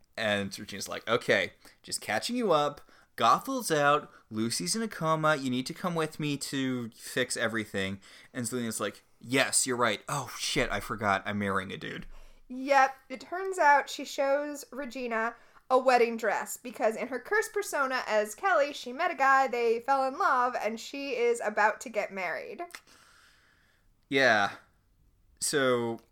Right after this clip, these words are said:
Speaker 2: Awkward.
Speaker 1: Awkward. And Regina's like, "None of that matters? Like, this is all bullshit. C-, come, come on, come with me." And she's like,
Speaker 2: Well, I mean,
Speaker 1: "Yeah."
Speaker 2: Kelly presumably,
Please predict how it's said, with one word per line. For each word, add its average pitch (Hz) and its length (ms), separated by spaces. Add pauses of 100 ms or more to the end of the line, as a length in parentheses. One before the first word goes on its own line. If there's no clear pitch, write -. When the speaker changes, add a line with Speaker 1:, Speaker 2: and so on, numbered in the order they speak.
Speaker 2:
Awkward. 214 520 (460)
Speaker 1:
Awkward. 117 440
And 127 260 (840)
Regina's 160 360
like, 120 180 (400)
"None 110 260
of 151 200
that 123 440
matters? 190 1200
Like, 113 340 (200)
this 135 220
is 180 140
all 190 180
bullshit. 139 680
C-, - 120 (160)
come, 139 240
come 160 160
on, 104 180
come 123 140
with 113 180
me." 104 100
And 101 100
she's 101 180
like, 95 180 (1500)
Speaker 2:
Well, 403 280
I 415 80
mean, 427 80
Speaker 1:
"Yeah." 427 260
Speaker 2:
Kelly 587 220 (120)
presumably, 339 920